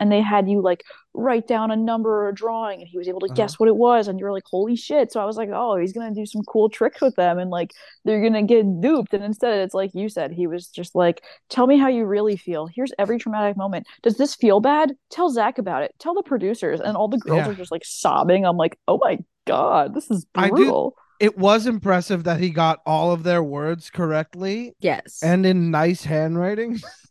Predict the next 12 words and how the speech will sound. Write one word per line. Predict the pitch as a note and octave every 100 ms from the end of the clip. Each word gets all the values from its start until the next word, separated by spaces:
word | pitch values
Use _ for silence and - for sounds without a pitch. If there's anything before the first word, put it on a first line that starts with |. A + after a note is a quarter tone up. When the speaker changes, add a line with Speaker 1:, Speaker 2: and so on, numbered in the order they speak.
| -
Speaker 3:
Yes. | F3 - - C4+ -
Speaker 2:
Like, | C4 D#4 B3 D#4+ G#3+ B3+
Speaker 3:
I | F#3+
Speaker 2:
that | G3+
Speaker 3:
wanna |
know | G#3+
Speaker 2:
was | A3
Speaker 3:
how |
he | G#3+
Speaker 2:
all | G#3+
Speaker 3:
did | -
that. | - C2